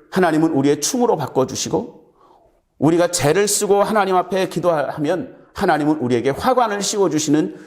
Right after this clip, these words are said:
영광을 누리도록 해주시는 거예요. 그것이 어디에서부터 출발을 하냐면, "너희는 가만히 있어"에서부터 출발합니다. 말씀드린 것처럼 우리가 하나님을 의지하고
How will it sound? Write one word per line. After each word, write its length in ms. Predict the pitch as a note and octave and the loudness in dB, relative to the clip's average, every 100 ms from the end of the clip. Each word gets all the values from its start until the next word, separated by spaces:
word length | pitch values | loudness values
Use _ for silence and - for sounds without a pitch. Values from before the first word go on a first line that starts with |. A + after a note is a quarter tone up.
| - | -2
영광을 680 | A#2 B2+ A#2+ A#2 C#3 - - - | 0 0 0 0 -2 -6 -16 -10
누리도록 600 | F#2 G#2+ G#2+ G#2 G#2+ - | -2 0 2 0 -2 -4
해주시는 540 | B2+ G2+ - G2 B2 | -6 -6 -6 -4 -6
거예요. 300 | F#2 - - _ _ _ _ _ _ _ _ _ - | -8 -16 -20 _ _ _ _ _ _ _ _ _ -2
그것이 360 | D#3+ F3 E3+ | 2 2 2
어디에서부터 640 | C#3+ A#2+ D#3 D3+ C3+ - C3+ | 2 4 2 0 -2 -2 -4
출발을 580 | - - E3 C#3 B2+ | -4 -4 0 0 0
하냐면, 720 | D3+ A2 G2 G2+ D#3 G#2 - - _ | -2 -2 -2 0 -2 -4 -10 -20 _
"너희는 340 | - A2+ A#2+ B2+ | 0 2 2 0
가만히 380 | - A2 A2+ | -2 -4 -2
있어"에서부터 1160 | F#2 - - - _ _ - G#2+ G#2+ G#2 G#2 A#2 | -4 -4 -10 -18 _ _ -2 0 0 -4 -6 -8
출발합니다. 640 | - C#3+ B2+ C3 - - _ _ _ _ _ _ _ _ _ _ _ _ _ _ _ - | -6 -8 -8 -12 -18 -20 _ _ _ _ _ _ _ _ _ _ _ _ _ _ _ -4
말씀드린 460 | A2 A2+ B2 A#2 | -4 0 0 2
것처럼 380 | A2+ A2 B2+ B2+ | 2 0 -2 0
우리가 240 | A#2+ B2+ | 0 0
하나님을 500 | C#3+ F#3+ G3 E3+ E3 D3 | -2 0 0 2 2 0
의지하고 480 | A#2 - A2+ - | -2 -2 -6 -8